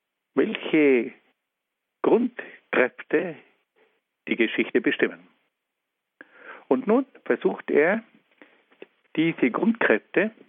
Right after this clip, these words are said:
auf die verschiedenen Epochen in der Menschheitsgeschichte anzuwenden. Und da kommt nun Karl Marx zu fünf großen Epochen.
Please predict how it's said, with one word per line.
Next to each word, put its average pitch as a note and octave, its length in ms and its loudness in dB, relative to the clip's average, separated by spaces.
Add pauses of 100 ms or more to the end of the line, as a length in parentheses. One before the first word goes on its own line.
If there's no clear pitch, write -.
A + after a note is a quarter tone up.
(1000)
auf C#3 220 0
die C#3 180 -2
verschiedenen F3+ 680 0
Epochen D#3+ 720 -2 (840)
in D3+ 160 0
der A#2+ 80 4
Menschheitsgeschichte A#2+ 1080 -2
anzuwenden. G2 1040 -4 (1600)
Und - 160 0
da G3 80 4
kommt G#3+ 340 -6
nun D3 140 -2
Karl B2+ 240 -2
Marx A#2 360 -2 (1120)
zu G#2+ 160 0 (100)
fünf B3+ 280 0 (540)
großen B2+ 680 0
Epochen. - 540 -4